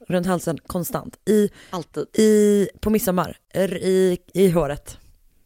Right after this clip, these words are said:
Speaker 2: Kanske ett stort kors med sig någonstans också.
Speaker 1: Absolut, hundra procent.
Speaker 2: Och silver, för det tål de väl inte heller. En silver dolk.
Speaker 1: Kollodialt silver tål de inte.
Speaker 2: <laughs> Vad sa du?
Speaker 1: Kolloidalt silver.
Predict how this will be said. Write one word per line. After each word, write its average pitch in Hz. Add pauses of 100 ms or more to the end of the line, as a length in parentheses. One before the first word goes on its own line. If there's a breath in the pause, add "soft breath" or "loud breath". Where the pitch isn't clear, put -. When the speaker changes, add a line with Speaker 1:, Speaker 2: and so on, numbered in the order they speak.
(180)
Speaker 2:
Kanske 196
ett 175
stort -
kors - (120)
med 139
sig -
någonstans -
också. -
Speaker 1:
Absolut, -
hundra 151
procent. -
Speaker 2:
Och -
silver, 160
för -
det 160
tål 139
de 135
väl 131
inte 135
heller. - (240)
En 156
silver 156 (300)
dolk. -
Speaker 1:
Kollodialt 170
silver 151 (160)
tål - (140)
de -
inte. - (480)
Speaker 2:
<laughs> 180
Vad 226
sa -
du? 170 (300 loud breath)
Speaker 1:
Kolloidalt 175
silver. 165